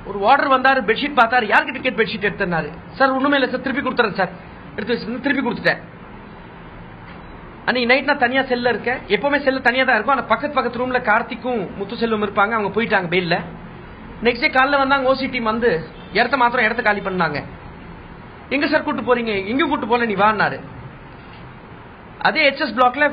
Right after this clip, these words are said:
front சைடுல யாருமே இல்ல. தனியா அடிச்சு வச்சாங்க. Friday morning. அப்புறம் எங்கிருந்தோ தகவல் wife வந்தது, இந்த மாதிரி அடிச்சு,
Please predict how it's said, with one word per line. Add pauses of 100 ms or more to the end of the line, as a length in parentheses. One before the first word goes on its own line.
(120)
front
சைடுல (1120)
யாருமே
இல்ல. (880)
தனியா
அடிச்சு
வச்சாங்க. (1600)
Friday
morning. (1300)
அப்புறம்
எங்கிருந்தோ (100)
தகவல் (160)
wife
வந்தது,
இந்த
மாதிரி
அடிச்சு,